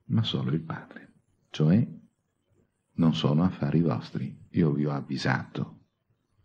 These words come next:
Qual è la conseguenza? La conseguenza è che Gesù dice sempre, "Estote parati", siate pronti.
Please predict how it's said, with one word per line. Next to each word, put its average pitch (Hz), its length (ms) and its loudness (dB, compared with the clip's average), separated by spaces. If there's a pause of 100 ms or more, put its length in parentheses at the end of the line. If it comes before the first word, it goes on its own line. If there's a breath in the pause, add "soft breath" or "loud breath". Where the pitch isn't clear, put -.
(1400 loud breath)
Qual 151 200 10
è 85 80 10
la 73 140 8
conseguenza? 69 1120 0 (340)
La - 100 -8
conseguenza 131 580 4
è - 40 -4
che - 120 0
Gesù - 300 -2
dice - 380 2
sempre, 69 840 0 (400)
"Estote 80 920 0
parati", - 880 -8 (480)
siate 170 400 -6
pronti. - 500 -10